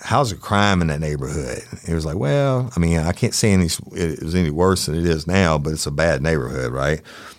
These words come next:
And he, he said something to the effect like, "Wa-, wasn't she the only white girl that lived in an all-black neighborhood?"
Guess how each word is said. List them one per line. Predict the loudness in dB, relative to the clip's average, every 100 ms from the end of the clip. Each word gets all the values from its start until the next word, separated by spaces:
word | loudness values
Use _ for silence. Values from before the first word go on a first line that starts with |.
| -8
And | 0 4
he, | 4 0 -6 -14 -14 -4
he | 0
said | 2 0 -2 -10 _ _ _ _ _ _
something | -2 2 2 0 -2
to | 2
the | 2
effect | 2 0 2
like, | -2 -2 -6 -8
"Wa-, | -4 -4 -4
wasn't | 0 2 2 0 -4 _
she | -2 2
the | 4
only | 6 4
white | 4 2 2
girl | 4 4
that | 2
lived | 2 2 2
in | 2
an | 4
all-black | 4 4 2
neighborhood?" | 2 4 4 6 4 4